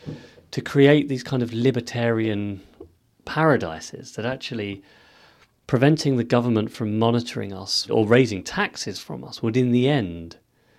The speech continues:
force govern-, well, essentially would mean that governments would collapse and we could live in wonderful libertarian paradise.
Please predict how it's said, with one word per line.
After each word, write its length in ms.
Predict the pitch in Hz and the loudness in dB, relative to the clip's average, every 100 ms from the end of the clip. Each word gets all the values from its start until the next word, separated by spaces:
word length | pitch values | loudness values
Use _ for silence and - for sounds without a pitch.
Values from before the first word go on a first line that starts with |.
| _ _ _ | _ _ _
force 320 | - 123 117 | 2 2 2
govern-, 300 | 123 98 101 | 0 -2 -4
well, 180 | 101 98 | -10 -10
essentially 380 | - 127 120 - | -6 -6 -6 -10
would 160 | 87 | -10
mean 160 | 95 92 | -8 -8
that 100 | 92 | -8
governments 420 | - 90 92 92 | -8 -8 -8 -10
would 140 | - - | -12 -6
collapse 580 | 101 87 - - - - _ _ _ _ - | -6 -6 -10 -14 -14 -14 _ _ _ _ -8
and 100 | 95 | -6
we 80 | |
could 160 | 95 98 | -6 -6
live 160 | 101 98 | -4 -4
in 320 | 92 90 85 - - - | -6 -8 -12 -16 -14 -4
wonderful 560 | 107 101 98 98 90 - _ _ - - 208 117 | -2 -2 -4 -6 -6 -8 _ _ -20 -20 -16 -8
libertarian 760 | 104 101 - 104 92 92 90 | -6 -6 -4 -4 -4 -8 -12
paradise. 800 | 92 95 87 82 87 90 - - | -10 -10 -10 -12 -14 -14 -16 -18